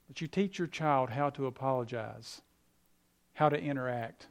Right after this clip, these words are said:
It'll help 'em. It'll make, it'll make for a peaceful home. To provide a peaceful home, you have to first experience what? Peace yourself.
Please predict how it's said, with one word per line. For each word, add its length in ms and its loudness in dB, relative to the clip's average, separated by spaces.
It'll 180 -4
help 300 2
'em. 220 -12
It'll 100 -8
make, 220 4
it'll 160 2
make 200 2
for 120 4
a 40 2
peaceful 420 2
home. 400 -4
To 100 4
provide 320 10
a 60 6
peaceful 320 6
home, 240 6
you 100 2
have 120 6
to 120 2
first 440 4
experience 640 0
what? 380 4
Peace 260 -4
yourself. 640 -10